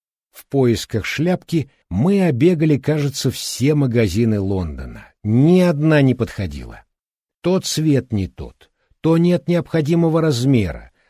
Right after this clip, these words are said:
то слишком вычурный фасон, то поля чересчур широки.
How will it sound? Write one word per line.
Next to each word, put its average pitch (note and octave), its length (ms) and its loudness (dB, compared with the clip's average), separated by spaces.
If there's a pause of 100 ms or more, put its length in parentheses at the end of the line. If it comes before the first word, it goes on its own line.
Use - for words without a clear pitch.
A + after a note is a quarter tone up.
(140)
то F3+ 160 -2
слишком E3+ 560 0
вычурный D#3+ 540 2
фасон, A#2 680 -4
то D#3+ 300 -2 (200)
поля E3 360 2
чересчур C3 640 -2
широки. G#2 600 -6